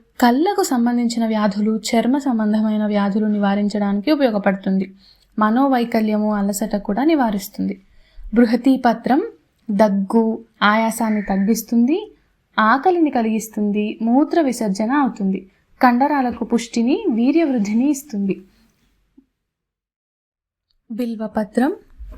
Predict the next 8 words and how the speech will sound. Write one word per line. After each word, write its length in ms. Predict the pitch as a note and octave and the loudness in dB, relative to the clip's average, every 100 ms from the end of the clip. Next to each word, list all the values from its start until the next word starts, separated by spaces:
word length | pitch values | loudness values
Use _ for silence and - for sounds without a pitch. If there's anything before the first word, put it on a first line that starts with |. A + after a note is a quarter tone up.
| - | -2
మారేడు. 580 | A3 G#3 G3+ G3+ G3 G3+ - - - - - - | 2 2 2 0 0 -2 -6 -14 -16 -20 -12 0
ఈ 140 | C#4+ C#4 | 2 4
చెట్టు 520 | A#3+ A3+ - B3+ A#3 A#3 | 0 0 -2 -2 -2 -4
అన్ని 260 | G#3+ A#3+ C#4+ | 0 2 2
భాగాలు 600 | A#3 A#3 A3 G#3 G#3+ G3 | 2 0 0 0 0 0
ఔషధ 320 | G#3 A#3+ C4 | 0 0 0
గుణాలు 380 | A3+ G#3 G#3 B3 | 2 0 0 0
ఉన్నవే. 380 | A3+ G3 F#3 | 0 -2 -4